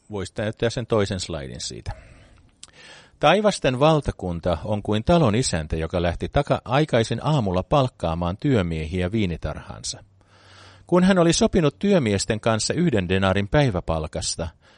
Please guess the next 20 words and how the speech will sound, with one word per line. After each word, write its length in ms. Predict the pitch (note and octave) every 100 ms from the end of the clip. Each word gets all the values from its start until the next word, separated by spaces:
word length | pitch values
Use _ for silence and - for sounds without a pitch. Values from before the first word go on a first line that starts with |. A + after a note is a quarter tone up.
| _
hän 240 | - D#3+ A#2
lähetti 380 | F#2+ - B2
heidät 300 | A2+ G#2 G2+
viinitarhansa. 880 | A2+ F#2 D#2+ D#2+ C#2+ D2 B1+ - - - _ _ _ _ _ _ _ _ _ _ _ _ _ _ _
Kolmannen 500 | B2 C3+ D#3 C#3+ C#3
tunnin 300 | C#3+ C3 A#2+
vaiheilla 500 | C#3 C#3 C3 A#2+ A2
hän 180 | A2+ G#2
lähti 260 | G2+ -
ulos 380 | G2 A#2+ A2 -
ja 80 | F#2+
näki 240 | F2+ -
torilla 420 | E2+ C3 B2 G#2 F#2
vielä 240 | F2+ F2
miehiä 480 | G2+ A#2+ A#2 A#2 G#2
seisomassa 600 | - G#2 G2+ F2+ F#2+ A2+
joutilaina. 760 | A#2+ B2+ - D2+ B1+ A1 A1+ - - _ - _
Hän 160 | - F2
sanoi 420 | G2+ F#2+ F#2 F2+
heille, 340 | F2+ E2+ D#2+